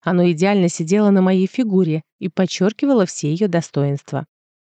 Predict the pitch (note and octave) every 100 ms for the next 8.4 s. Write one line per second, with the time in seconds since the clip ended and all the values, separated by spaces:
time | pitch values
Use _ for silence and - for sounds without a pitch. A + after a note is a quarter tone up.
0 | _ - F3 E3 D3+ D#3 - D#3 - F#3+
1 | - D#3+ E3 D#3 - G3 G#3 F3+ E3+ D#3+
2 | F3+ E3+ D#3+ D#3+ - D3 D3 F3+ - _
3 | _ _ F#3+ F#3 F3+ E3+ - F#3 - B3+
4 | - A3+ A3 - G#3 G3 - F#3 - _
5 | _ _ _ _ - A3+ F3 D#3+ E3+ D#3
6 | D#3 F3 A#3+ - - - F3+ F3+ _ A#3+
7 | C#4 - E3+ - F#3 F#3+ - E3+ D#3+ F3+
8 | E3+ D3+ D3+ -